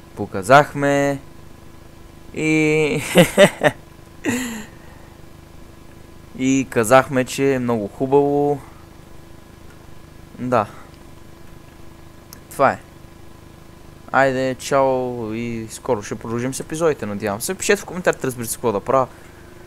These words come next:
Ма тия неща ги пишете точно на този епизод, ма не на другите епизоди. Абе, сещате се, като ги чуете, аз затова гледам към края на епизодите да, да го казвам,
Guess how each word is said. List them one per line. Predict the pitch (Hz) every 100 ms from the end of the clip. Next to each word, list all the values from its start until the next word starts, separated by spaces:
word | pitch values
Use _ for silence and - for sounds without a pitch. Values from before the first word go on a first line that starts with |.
| -
Ма | - 139 139 139
тия | 165
неща | 151 147 156
ги |
пишете | 135 - 151
точно | - 151 139
на | 127
този | 131
епизод, | 110 113 123
ма | 127
не | 131
на | 127
другите | 117 123 -
епизоди. | 104 101 101 120
Абе, | 143 139 160
сещате | 160 131
се, | -
като | - 110
ги | 117
чуете, | 147 147
аз | 143
затова | 123 143
гледам | 143 135
към | -
края | 113 135
на | 131
епизодите | 120 107 123 117 -
да, | 92
да | 90 - 98
го | 98
казвам, | 110 113 143